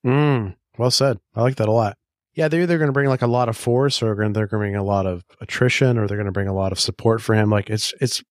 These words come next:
what you wanna do, right? Which path you wanna go. Um, I, I could immediately see slotting with Obi-Wan or Mace or Lumi, right? And all being different paths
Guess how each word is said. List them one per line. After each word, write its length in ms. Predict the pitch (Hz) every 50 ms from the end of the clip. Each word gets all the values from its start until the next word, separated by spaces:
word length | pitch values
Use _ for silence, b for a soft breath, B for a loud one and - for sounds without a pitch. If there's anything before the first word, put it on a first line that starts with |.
| _ _ _ _ _ -
what 260 | 135 131 127 - -
you 60 | 131
wanna 200 | 120 117 110 101
do, 280 | 92 90 104 107 98 92
right? 260 | 90 98 98 104 107
Which 160 | 107 101 -
path 240 | - 117 110 - -
you 60 | 110
wanna 140 | 104 104 98
go. 300 | 92 104 104 107 120 127 - _ _ _ _ _ _ -
Um, 140 | 123 117 120
I, 160 | 127 127 123
I 60 | 123 131
could 120 | - 151
immediately 380 | 139 135 139 147 151 139 123 117
see 280 | 107 - - 120 117
slotting 300 | 110 - - 117 113 110
with 120 | 107 101 110
Obi-Wan 460 | 110 110 107 110 107 107 107 107 104
or 60 | 101
Mace 400 | 98 107 113 113 104 104 - - 110
or 60 | 104
Lumi, 400 | 98 101 110 113 110 107 101 95 98
right? 240 | 101 107 107 107 104
And 160 | 98 101 -
all 180 | - 117 127 139
being 180 | 127 127 117 107
different 320 | 107 110 - 107 110 101
paths 680 | - - 107 110 101 90 87 - - - - - - -